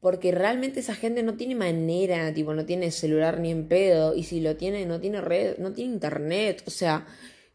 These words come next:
posta, tipo, es muy diferente, es una locura, pero hay gente que, eh, hay cosas tan distintas en la vida, tipo, no sé cómo explicar, le-,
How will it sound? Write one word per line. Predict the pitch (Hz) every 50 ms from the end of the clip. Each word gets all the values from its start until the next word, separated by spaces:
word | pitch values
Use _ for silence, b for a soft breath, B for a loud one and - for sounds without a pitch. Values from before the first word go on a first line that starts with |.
| _ _
posta, | - 220 254 277 - - - - 165 156 156 156 - - - _ _ _ _ _ _ _ _ _ _ _ _ - 190 - -
tipo, | - 180 175 - 170 170 165 165 -
es | - 262 262 254
muy | 233 220 - - -
diferente, | - 208 - - - 180 185 214 226 214 214 165 160 156 B B B B B B B B
es | - - - - 262
una | 262 254 220 190
locura, | 175 165 - - 185 196 185 165 160 156 - B B B B B B B
pero | - 190 202
hay | 220 254
gente | 254 - - 285 302 311 311 359 - -
que, | - 175 175 170 - - - _ _ -
eh, | 226 226 214 202 202 -
hay | - 233 247 254 -
cosas | - - 247 262 - 247 220 -
tan | - 254 285 311
distintas | 294 214 - - - - - 220 208 185 170 165 160 - 165 165 170 196 - -
en | - 175 170 170 165
la | 170 160 160
vida, | 165 170 190 202 196 185 196 208 - B B B B B B B B B B B B B
tipo, | - 190 190 170 - 175 175 170 170 165 165 165 165 160 160 160 160 160 160 160 165 175
no | 196 226
sé | 226 - -
cómo | 202 185
explicar, | 165 165 170 165 165 - 160 160 156 160 - -
le-, | 165 175 175 175 175